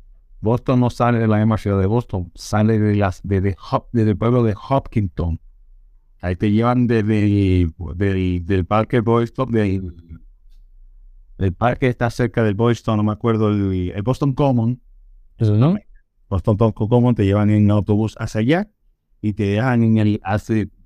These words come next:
Speaker 1: Athlete Village, te dejan ahí, ahí sale de Hop-, de Hopkinton, de donde hace ya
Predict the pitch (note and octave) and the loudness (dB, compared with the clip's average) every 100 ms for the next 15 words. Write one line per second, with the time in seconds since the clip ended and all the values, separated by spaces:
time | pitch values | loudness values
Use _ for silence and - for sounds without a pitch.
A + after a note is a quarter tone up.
0 | - G2+ A2 A#2 A2 - G2+ B2+ D3+ D3+ | -8 -4 -2 -2 -2 -4 -2 2 2 -2
1 | - - - _ - - - - - - | -8 -20 -20 _ -20 -20 -20 -20 -20 -6
2 | F#2+ F#2 G#2 G#2+ G#2 B2 E3 - - G2+ | -2 0 2 2 2 0 -2 -6 -6 -6
3 | G2 G#2+ G#2+ G#2 G2+ F#2+ - B2+ - G#2 | -2 -2 0 0 -2 -4 -6 -8 -4 -2
4 | G2+ B2 B2 C#3 B2 B2+ A#2 G#2 G#2 G#2 | -2 -2 -2 -2 -2 -2 0 0 0 0
5 | G2 G2 G2 G2+ G#2+ - B2+ A2 A#2 A#2+ | 0 -2 -4 -6 -6 -2 -4 -2 0 0
6 | B2 | 0